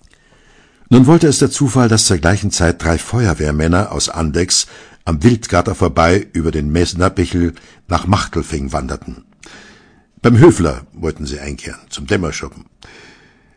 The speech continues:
Auf ihrem Weg dorthin sind sie auch beim Exzellenzenfilz vorbeigekommen. Da sahen sie den Pfarrer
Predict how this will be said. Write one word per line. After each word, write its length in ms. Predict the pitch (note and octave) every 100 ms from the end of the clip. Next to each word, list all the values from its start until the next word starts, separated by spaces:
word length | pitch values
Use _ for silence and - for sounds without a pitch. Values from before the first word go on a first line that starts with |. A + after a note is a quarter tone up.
| _
Auf 120 | A#2+ C#3+
ihrem 220 | D3+ A#2
Weg 180 | D#3+ D#3+
dorthin 480 | D3+ - G#2+ C#3 -
sind 300 | D#2+ F#2+ F2
sie 140 | G2+
auch 240 | - F2+ -
beim 180 | G2+ G2+
Exzellenzenfilz 960 | - - C3 F#2+ - D#2 - D2 -
vorbeigekommen. 720 | - - D2+ C2+ - - C2 A#1+ _ _ _ _ _ _ _ _ _ _ _ _ _
Da 120 | B2
sahen 280 | G2+ F#2+ G2+
sie 160 | G#2+ D3+
den 220 | E3 C#3+
Pfarrer 420 | - D2+ D#2+ G2+